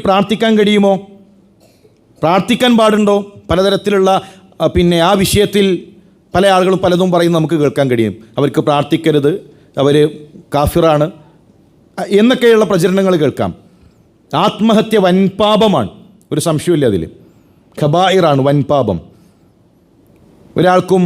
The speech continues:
സ്വന്തം നഫ്സും മറ്റൊരാളെയും വധിക്കാനുള്ള അനുവാദം ഇസ്ലാം നൽകിയിട്ടില്ല. അതുകൊണ്ട് തന്നെ അത് വൻപാപമാണ്,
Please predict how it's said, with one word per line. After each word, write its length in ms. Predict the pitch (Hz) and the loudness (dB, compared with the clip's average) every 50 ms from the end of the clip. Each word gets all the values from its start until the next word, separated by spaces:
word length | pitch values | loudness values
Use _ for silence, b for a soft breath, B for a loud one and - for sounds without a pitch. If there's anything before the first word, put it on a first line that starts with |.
| 170 170 - - - - - _ _ _ _ _ _ _ - | -2 -4 -6 -14 -20 -20 -20 _ _ _ _ _ _ _ -8
സ്വന്തം 420 | - 160 156 165 180 180 214 214 208 208 | -4 0 0 2 2 2 2 2 2 2
നഫ്സും 300 | 185 - - - 202 190 175 | 2 0 0 0 0 0 0
മറ്റൊരാളെയും 720 | 160 156 - - 233 240 233 208 196 196 190 185 185 180 151 - B B B B 151 | 0 -2 -2 -2 0 2 2 2 2 2 2 2 2 0 0 -4 B B B B -2
വധിക്കാനുള്ള 580 | 165 160 180 170 180 - 190 196 190 185 180 170 160 | -2 -2 -2 -2 -2 -2 0 0 0 2 0 0 0
അനുവാദം 320 | 165 160 170 170 170 170 160 | 0 0 0 0 2 0 0
ഇസ്ലാം 240 | - - 156 165 165 156 | 0 0 0 0 0 0
നൽകിയിട്ടില്ല. 440 | 143 131 113 127 127 - 117 101 92 87 - - - _ _ _ - - - _ _ _ _ _ _ _ _ _ _ _ _ _ _ _ - - - - - - - - - - - - - - - - - - - - - - - - - - | 0 0 -2 -2 -4 -2 -4 -4 -4 -6 -8 -12 -20 _ _ _ -20 -20 -20 _ _ _ _ _ _ _ _ _ _ _ _ _ _ _ -20 -20 -20 -20 -20 -20 -20 -20 -20 -20 -20 -20 -20 -20 -20 -20 -20 -20 -20 -18 -18 -18 -18 -10 -4 0
അതുകൊണ്ട് 240 | 170 233 262 277 277 | 2 2 4 4 4
തന്നെ 140 | 269 254 254 | 4 4 4
അത് 80 | 247 254 240 | 2 2 2
വൻപാപമാണ്, 760 | 226 226 240 240 - 269 277 277 277 285 269 240 208 190 180 | 2 2 2 2 2 2 2 2 4 4 2 2 2 2 0